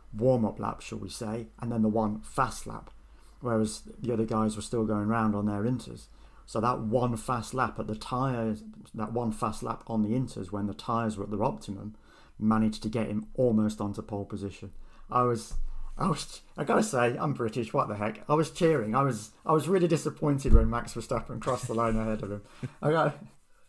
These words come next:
I know all the Dutch fans might, some Dutch fans might be listening, but, you know, uh, that would have just been epic if George had been on pole position. Bloody hell, that was, uh, quite something. Yeah, Williams really did pull it off.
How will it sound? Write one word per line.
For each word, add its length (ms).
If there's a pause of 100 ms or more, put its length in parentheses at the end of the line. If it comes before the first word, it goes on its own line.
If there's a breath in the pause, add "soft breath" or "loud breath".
(420 loud breath)
I 80
know 140
all 80
the 80
Dutch 300
fans 440 (540 loud breath)
might, 340
some 200
Dutch 220
fans 220
might 180
be 60
listening, 440
but, 340
you 120
know, 240 (120)
uh, 340
that 280
would 100
have 80
just 260
been 420 (420)
epic 480
if 240
George 300
had 200
been 160
on 120
pole 220
position. 600
Bloody 300
hell, 220
that 140
was, 240
uh, 180 (380 loud breath)
quite 220
something. 380
Yeah, 120
Williams 480
really 240
did 220
pull 140
it 80
off. 180